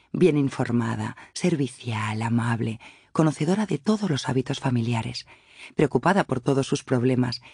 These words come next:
y especialmente atenta a su alegría, a sus proyectos. Una amiga a quien se le podían confiar todos los pensamientos tan pronto como estos nacían y que tenía por ella tal afecto que nunca podía encontrarle la menor falta.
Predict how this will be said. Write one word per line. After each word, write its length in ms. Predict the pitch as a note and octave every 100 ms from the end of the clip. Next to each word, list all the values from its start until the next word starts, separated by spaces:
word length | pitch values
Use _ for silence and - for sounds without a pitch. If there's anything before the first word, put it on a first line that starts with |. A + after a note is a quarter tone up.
| - -
y 80 |
especialmente 760 | G3 G3+ - B3 A#3 A#3 G#3+ - _
atenta 500 | E3 - G#3 A3 G3+ -
a 100 | C#3+
su 120 | C3
alegría, 540 | A#2+ A2+ G#2+ G#2 - _ _ _ -
a 100 | D#3+
sus 200 | D#3+ -
proyectos. 680 | C#3 B2+ B2 - - - _ _ _ _ _ _ _ -
Una 160 | F3 F3+
amiga 340 | D#3+ F3+ F3+ D#3
a 60 |
quien 140 | D#3 B2+
se 100 | C3+
le 100 | B2
podían 280 | C3 E3+
confiar 500 | D#3 C#3 A#2+ C#3+ D3 _ _ -
todos 340 | G3+ G#3+ G3+
los 140 | D#3+
pensamientos 640 | - B2+ - B2+ C#3+ C#3 C#3+
tan 180 | B2+ A#2
pronto 320 | C#3 D3 C#3+
como 200 | B2 B2
estos 260 | C3 C#3 B2+
nacían 400 | B2 C#3+ D3+ D#3+ - - -
y 60 | -
que 140 | G#3+
tenía 240 | F3 B3
por 160 | - E3
ella 200 | F3 E3+ -
tal 180 | G3 A#3
afecto 500 | - B2+ - E2+ - - _ -
que 100 | E3+
nunca 220 | F#3 D#3
podía 260 | C#3 C3 B2
encontrarle 600 | A#2+ B2 A#2+ A#2+ B2 -
la 160 | B2+ B2
menor 240 | A2+ A2+
falta. 460 | - A2+ A#2 -